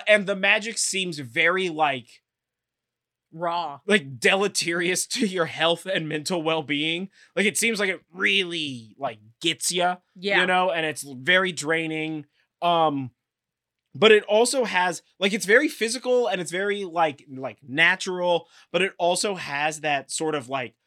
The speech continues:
Speaker 1: structure insofar as the taller a mage, a wizard, whatever, builds his tower, um, the more powerful he gets.
Speaker 2: Yeah, which
Speaker 1: Right?
Speaker 2: is really a weird thing to do.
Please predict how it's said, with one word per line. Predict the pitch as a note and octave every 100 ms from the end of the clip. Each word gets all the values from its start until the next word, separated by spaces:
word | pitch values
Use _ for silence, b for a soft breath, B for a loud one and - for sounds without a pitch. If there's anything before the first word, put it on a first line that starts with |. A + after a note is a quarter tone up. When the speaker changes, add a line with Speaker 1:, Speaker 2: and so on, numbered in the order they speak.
| -
Speaker 1:
structure | - - - D3+ D#3 - F3+ F3 E3+ _ _ F3+ -
insofar | G3+ G#3 - G3 E3+ E3+ E3+
as | D#3+ C#3+
the | D3+
taller | - D#3 D3+ D3+ D3+ -
a | D3
mage, | C#3 C#3 C#3+ C3 - - _ _ _ _
a | C3+
wizard, | B2+ C#3 C3+ C3+ A2+
whatever, | C3+ C3 C3 B2 b b A#2
builds | D3+ D3+ C3
his | D3+ C3
tower, | - - A#2+ C3+ D3+ D#3+ E3 _ _ _ _ _ _
um, | D3 D3+ C#3 B2 A2+ -
the | D#3+
more | E3 D#3+
powerful | C#3+ C#3+ D3+ D#3+
he | D#3 D3+
gets. | A#2+ C#3 C3+ D#3 - - - _ _ -
Speaker 2:
Yeah, | A3+ G3 D#3
which | A#3+
Speaker 1:
Right? | E3 E3+ G3+
Speaker 2:
is | G#3+
really | E4 D#4+ F#3+
a | -
weird | E3 D3+ E3 F#3 G3 D3+ -
thing | F#3 F#3
to |
do. | C#3 C#3+ E3+ C#4+ F#4+